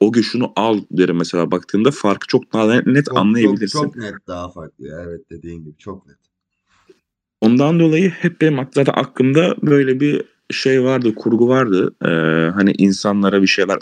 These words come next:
Speaker 1: öğretebildiğimiz, aşılayabildiğimiz, verebildiğimiz bir şey yapmayı planlıyordum.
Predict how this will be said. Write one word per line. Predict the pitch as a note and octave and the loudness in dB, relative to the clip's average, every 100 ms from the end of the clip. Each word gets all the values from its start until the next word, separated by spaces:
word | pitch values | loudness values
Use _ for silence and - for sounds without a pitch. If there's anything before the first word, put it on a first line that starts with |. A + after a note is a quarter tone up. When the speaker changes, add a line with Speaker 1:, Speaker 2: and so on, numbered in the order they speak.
| - | 0
Speaker 1:
öğretebildiğimiz, | F2+ F2+ F#2 F2+ E2+ F2+ F2 F2 - - - _ _ _ - | 0 0 -2 -2 -6 -8 -6 -6 -8 -12 -20 _ _ _ -4
aşılayabildiğimiz, | F#2+ - - G2 F#2 F2+ F2+ F2 | -2 -2 2 4 4 4 0 2
verebildiğimiz | F2+ F#2 F2 E2+ E2+ F2+ - - | 2 4 2 2 0 -2 -6 -2
bir | F#2+ | 0
şey | - G#2+ | 2 0
yapmayı | F#2+ - G2+ | 0 -2 -4
planlıyordum. | G2+ F2 D#2+ E2 - | -2 -2 0 0 -2